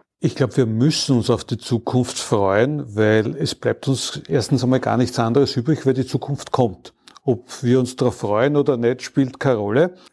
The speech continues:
Die Erfahrung zeigt, äh, und jetzt nicht nur meine, sondern also von vielen, vielen Generationen,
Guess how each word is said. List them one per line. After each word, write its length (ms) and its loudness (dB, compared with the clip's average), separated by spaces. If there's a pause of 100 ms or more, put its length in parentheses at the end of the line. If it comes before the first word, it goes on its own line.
(140)
Die 40 2
Erfahrung 840 0 (100)
zeigt, 760 -2
äh, 220 4
und 340 -6
jetzt 220 0
nicht 200 0
nur 120 2
meine, 400 0
sondern 580 -2
also 240 -2
von 220 -4
vielen, 340 0
vielen 340 0
Generationen, 960 0